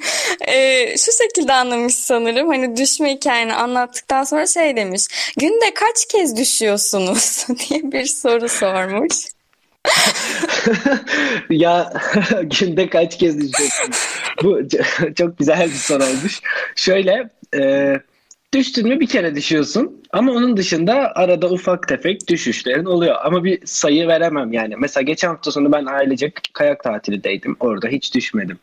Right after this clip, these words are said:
Speaker 2: Arada bir iki kere şöyle oturdum kara ama onun dışında düşmedim.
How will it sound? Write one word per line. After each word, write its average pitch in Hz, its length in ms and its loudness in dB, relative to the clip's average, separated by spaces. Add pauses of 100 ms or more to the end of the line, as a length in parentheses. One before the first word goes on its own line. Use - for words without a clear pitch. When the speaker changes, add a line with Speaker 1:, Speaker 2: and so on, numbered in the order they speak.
(420)
Speaker 2:
Arada 139 360 2
bir 139 80 6
iki 123 200 0
kere 117 280 0
şöyle 117 460 0
oturdum 135 520 0
kara 113 340 0
ama 180 240 0 (520)
onun 151 200 4
dışında 135 340 0
düşmedim. 117 540 0